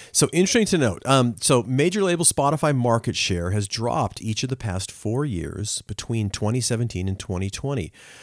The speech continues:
It's a nine percent drop overall versus indie and D I Y artists. So the new major label strategy is to monitor TikTok like a hawk, obviously, aggressively signing viral artists,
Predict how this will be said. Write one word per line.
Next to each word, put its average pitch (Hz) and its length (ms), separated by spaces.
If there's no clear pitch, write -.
It's - 100
a 107 40
nine 107 360
percent 147 400
drop 101 440
overall 104 680
versus 127 560
indie 110 580
and 95 200
D 92 200
I 90 140
Y 85 300
artists. 117 540
So 160 840
the - 80
new 156 200
major 180 260
label 117 240
strategy 98 500
is 151 120
to 120 100
monitor 120 540
TikTok 185 760
like 92 260
a 85 60
hawk, 104 480
obviously, 92 640
aggressively 131 800
signing 95 640
viral 87 560
artists, 165 500